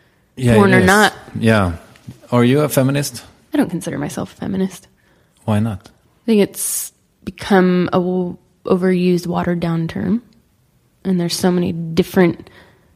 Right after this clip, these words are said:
Speaker 2: subgenres of feminism. So I guess if I was a feminist, I'd be a postmodern feminist <laughs> in that way.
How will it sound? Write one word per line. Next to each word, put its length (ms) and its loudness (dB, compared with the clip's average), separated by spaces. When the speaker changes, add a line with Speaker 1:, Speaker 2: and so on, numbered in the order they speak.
Speaker 2:
subgenres 880 0
of 160 -4
feminism. 500 -2
So 340 -4
I 60 -8
guess 200 -4
if 100 -4
I 80 0
was 240 0
a 40 -4
feminist, 320 2
I'd 160 -2
be 140 2
a 100 0
postmodern 540 0
feminist 600 2
<laughs> 20 -
in 200 -2
that 220 2
way. 240 2